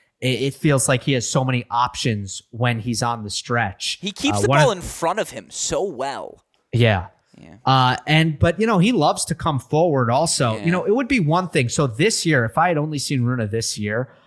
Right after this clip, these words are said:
Speaker 1: I might be kinda doubtful about what he can do on grass, because this year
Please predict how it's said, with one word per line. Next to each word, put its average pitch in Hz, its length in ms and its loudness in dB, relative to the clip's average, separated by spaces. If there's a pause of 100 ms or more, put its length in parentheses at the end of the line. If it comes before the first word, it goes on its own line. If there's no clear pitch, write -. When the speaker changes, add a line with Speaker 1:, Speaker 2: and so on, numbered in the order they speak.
(160)
Speaker 1:
I 123 120 4
might 143 260 2
be 165 100 0
kinda 151 260 2
doubtful 170 680 -2
about 135 480 0
what 139 200 -2
he 156 120 -4
can 147 200 -2
do 143 160 2
on 143 160 2
grass, 143 400 2
because 135 320 0
this - 280 -2
year 180 320 2